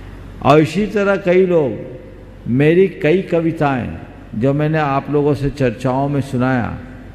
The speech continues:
लोगों ने अपने नाम से छाप लिया। अब मेरे लिए वो कविताएं सुनाने लायक भी नहीं बची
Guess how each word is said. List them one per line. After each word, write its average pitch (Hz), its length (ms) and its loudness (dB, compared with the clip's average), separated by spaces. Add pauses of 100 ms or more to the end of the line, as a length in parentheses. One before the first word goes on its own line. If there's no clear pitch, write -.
(120)
लोगों 135 460 4
ने 165 100 0
अपने 147 320 -2
नाम 131 220 0
से 135 160 -2
छाप 120 360 -2
लिया। 80 200 -8 (1500)
अब 135 140 4
मेरे 170 320 4
लिए 185 120 4
वो 185 120 4
कविताएं 170 480 2
सुनाने 165 440 0
लायक 175 180 2
भी 147 140 0
नहीं 123 140 2
बची 98 280 -4